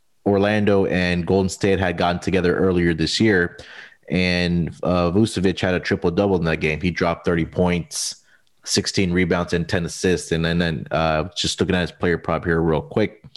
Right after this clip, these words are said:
and the number for his rebounding was set at twelve and a half tonight at plus odds. So I think that was a, you know, good time to get down on that bet. Hopefully, uh, if you guys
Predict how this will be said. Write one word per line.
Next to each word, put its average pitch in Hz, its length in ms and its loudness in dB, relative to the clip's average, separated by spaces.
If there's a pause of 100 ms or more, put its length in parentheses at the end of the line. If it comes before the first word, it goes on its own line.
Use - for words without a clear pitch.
(680)
and 92 480 2
the 90 80 2
number 98 320 0
for 92 200 0
his 95 460 0
rebounding 92 420 2
was 87 140 -2
set 90 160 0
at 80 140 -2
twelve 98 260 0
and 85 100 0
a 80 40 0
half 87 260 -2
tonight 85 300 -2
at 76 240 -2
plus - 340 -2
odds. 80 400 0
So 82 160 0
I 82 80 2
think 87 240 0
that 85 120 0
was 85 180 -2
a, 80 200 0 (380)
you 101 60 0
know, 95 160 2
good 95 320 0
time 95 240 0
to 92 80 0
get 90 200 0
down 92 200 0
on 87 140 0
that 82 240 -2
bet. 90 200 0
Hopefully, 87 640 2
uh, 78 360 0
if 78 200 -4
you 87 80 0
guys 85 380 -4